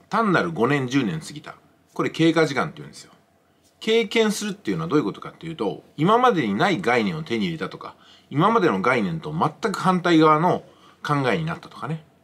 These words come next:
もしくは同じ考え方でもかなりそれが強化された、さらに補強されたとかね、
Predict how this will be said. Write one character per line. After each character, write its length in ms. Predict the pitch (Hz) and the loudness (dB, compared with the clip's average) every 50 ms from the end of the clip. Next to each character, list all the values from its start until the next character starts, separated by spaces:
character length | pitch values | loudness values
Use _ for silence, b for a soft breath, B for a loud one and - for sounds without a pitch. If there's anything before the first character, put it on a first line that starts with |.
| _ _ _ _ _ _ _ _ - | _ _ _ _ _ _ _ _ -2
も 140 | 202 302 | -2 0
し 60 | 285 - | 0 0
く 120 | - 208 | 0 2
は 260 | 233 180 117 - - - | 4 4 4 2 -2 -2
同 220 | - 180 214 247 262 | 0 2 2 2 2
じ 240 | 254 262 233 190 - | 0 -2 -6 -6 -8
考 380 | - - - 185 214 220 220 214 220 | -10 -4 0 0 2 2 2 2 0
え 80 | 214 | 0
方 160 | 214 208 160 123 | 2 0 0 0
で 100 | 101 95 | -2 -2
も 360 | 123 - - 202 - - - - | -2 0 -2 -2 -2 -6 -8 -4
か 140 | - 277 | 0 0
な 100 | 294 269 | 2 2
り 80 | 156 110 | 0 0
そ 140 | - 123 110 | 0 -2 -2
れ 60 | 101 | 0
が 100 | 98 98 | 0 -2
強 240 | - - 233 226 - | 2 2 2 2 2
化 100 | 107 92 | 0 -4
さ 140 | - 92 82 | -4 -6 -8
れ 80 | 80 | -6
た、 180 | - - - - - | -6 -6 -8 -8 -4
さ 160 | - 226 247 | 0 0 0
ら 40 | 208 | 0
に 80 | 131 95 | 0 -4
補 200 | - 113 104 - | -4 -6 -4 0
強 180 | 156 151 139 | 2 2 2
さ 100 | 139 135 | 2 0
れ 60 | 120 | -2
た 100 | 117 120 | -2 -2
と 80 | - - | -4 -4
か 120 | - - | -10 -18
ね、 140 | - 113 - | -18 -18 -20